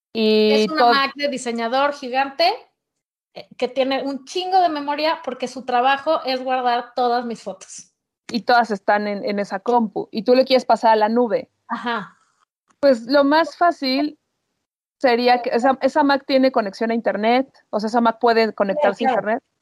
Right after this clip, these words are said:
Speaker 2: Sí.
Speaker 1: Lo más fácil sería como abrir tu cuenta de iCloud o de Google, no sé cuál uses, desde esa compu y hacer como la opción de que,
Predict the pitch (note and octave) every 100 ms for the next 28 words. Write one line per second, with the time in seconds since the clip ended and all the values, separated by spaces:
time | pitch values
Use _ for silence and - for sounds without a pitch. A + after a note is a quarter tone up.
0 | _ _ - C4 A3+ _ _ _ _ _
1 | _ _ _ _ - C4 C#4 F4 - F#4
2 | C#4+ D#4+ C#4 B3 A#3+ A#3+ C4+ B3 A3+ G#3
3 | G3+ G3+ G3 G3 F#3+ - _ _ _ A#3
4 | A#3 C4 B3+ D4 - C#4+ C#4 C4 C4 B3
5 | B3+ A#3+ A3+ A3 A3 A3 A3+ - G#3 G#3+
6 | C4 - G3 F#3+ F#3+ A3+ A#3 A3+ G#3+ A3+
7 | A3+ G#3 G#3+ - A3 A3 F#3 G#3 G3 F#3
8 | G3 G3 G3 G3 - A3 - A3+ A3 -
9 | C4 A#3 G3 B3 - _ _ _ _ _
10 | _ - A#3+ A#3 A#3 B3 C4 C4 A3+ G#3
11 | - B3+ A#3+ A#3+ B3+ A#3+ G#3+ G3 - A3
12 | A3+ A3+ A3+ - G#3 G3+ G3 F#3+